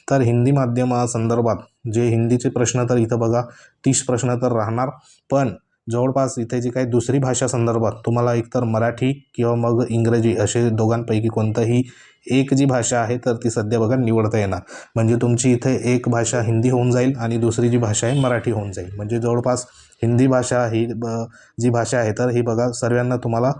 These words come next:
अ, समजणार आणि जवळपास हिंदी भाषेमध्ये स्कोरिंग करणं तेवढं बघा ह्या ठिकाणी, अ, चांगलं आहे. कारण हिंदी भाषा आणि मराठी भाषा एकंदरीत, अ, जे काही मराठीचे प्रश्न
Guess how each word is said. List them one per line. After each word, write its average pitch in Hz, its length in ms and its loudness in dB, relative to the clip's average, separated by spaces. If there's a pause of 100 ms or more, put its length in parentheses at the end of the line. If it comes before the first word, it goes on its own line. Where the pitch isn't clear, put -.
(260)
अ, 117 120 2
समजणार 120 520 0
आणि 117 300 0
जवळपास 120 440 0
हिंदी 113 200 2
भाषेमध्ये 120 600 0 (260)
स्कोरिंग 127 420 2
करणं 127 360 0 (280)
तेवढं 120 260 0
बघा 120 280 2
ह्या 113 100 0
ठिकाणी, 117 440 0 (340)
अ, 113 280 2
चांगलं 120 380 2
आहे. 127 240 0
कारण 120 260 -2
हिंदी 117 240 -2
भाषा 123 320 0
आणि 120 220 -4
मराठी 120 340 0
भाषा 120 320 -2
एकंदरीत, 123 600 0
अ, 123 220 4
जे 120 140 2
काही 120 160 0
मराठीचे 117 500 -2
प्रश्न 123 480 -2